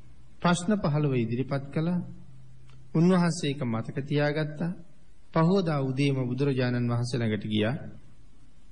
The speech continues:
භාග්‍යතුන් වහන්සේට කාරණාව සඳහන් කරලා ප්‍රශ්න පහළොව ඉදිරිපත් කළා. අපේ භාග්‍යතුන් වහන්සේ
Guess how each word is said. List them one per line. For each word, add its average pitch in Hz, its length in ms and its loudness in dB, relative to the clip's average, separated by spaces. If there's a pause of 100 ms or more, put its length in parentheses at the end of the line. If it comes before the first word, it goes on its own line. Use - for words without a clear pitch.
(460)
භාග්‍යතුන් 156 580 2
වහන්සේට 139 540 0
කාරණාව 147 580 0
සඳහන් 127 420 -2
කරලා 110 420 0 (400)
ප්‍රශ්න 143 340 0
පහළොව 120 360 0
ඉදිරිපත් 139 460 -2
කළා. - 300 -10 (2250)
අපේ 143 280 4
භාග්‍යතුන් 117 480 2
වහන්සේ 113 440 2